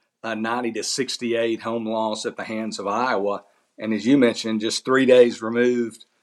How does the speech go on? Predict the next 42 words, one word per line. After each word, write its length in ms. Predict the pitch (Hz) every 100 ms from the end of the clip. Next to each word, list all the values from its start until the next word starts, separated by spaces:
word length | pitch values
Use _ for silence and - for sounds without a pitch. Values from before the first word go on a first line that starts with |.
| _
uh, 160 | 107 107
from 220 | 127 110
completing 480 | 117 110 127 127 120
the 100 | 110
regular 360 | 120 120 117
season 440 | 113 127 123 117 110
sweep 520 | - 120 131 135 -
of 180 | 104 95
their, 300 | 107 104 104
uh, 200 | 104 101 _ _ _ -
bitter 280 | 123 120 120
in-state 460 | 120 113 127 117
rival 600 | 107 113 120 113 117 117
and 180 | 107 101
highly 360 | - 123 117 110
ranked 380 | 110 113 - -
Purdue. 640 | 110 - 117 135 104 92 _ _ _ -
But 160 | 127 156
I'm 180 | 233
not 260 | 202 160 -
deterred. 640 | 117 - 131 135 143 160 131
You 120 | 147 127
know, 140 | 131
I 120 | 123
still 260 | - 147 127
believe 400 | 117 123 120 113
that 260 | 113 -
the 100 | 113
Hoosiers 460 | 113 127 120 120 -
could 140 | 104
make 240 | 107 117 -
some 260 | 120 101
noise 400 | 107 113 113 110
in 140 | 120 101
March. 600 | 101 113 117 - - - _ _ _ -
Uh, 160 | 104 107
and 160 | 113 117
one 140 | 165
of 80 | 190
the 60 | 117
most 440 | 120 165 143 -
attractive 720 | 107 - - 139 160 - 117